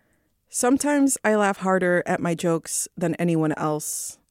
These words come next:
I should be embarrassed by this, but I'm not. I wouldn't have said it if I didn't think it was funny. I laugh all the time when I'm alone, which is often.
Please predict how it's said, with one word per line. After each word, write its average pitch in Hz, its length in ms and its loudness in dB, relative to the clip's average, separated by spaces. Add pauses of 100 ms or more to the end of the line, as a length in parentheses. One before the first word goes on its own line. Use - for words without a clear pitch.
(600)
I 214 60 0
should 208 240 -2
be 220 120 0
embarrassed 196 540 2
by 156 140 0
this, 143 520 -4 (340)
but 170 160 -2
I'm 165 180 2
not. 170 560 -2 (680)
I 196 80 4
wouldn't 220 460 2
have 180 180 -4
said 202 260 2
it 175 200 2
if 180 120 -8
I 165 80 -2
didn't 170 300 -4
think 160 180 -4
it - 100 -10
was - 160 -4
funny. 170 400 -6 (800)
I 196 80 2
laugh 220 360 6
all 214 140 6
the 214 120 4
time 185 400 -2
when 175 140 -2
I'm 170 140 0
alone, 175 600 -2
which - 180 -8
is 208 120 0
often. 160 580 -4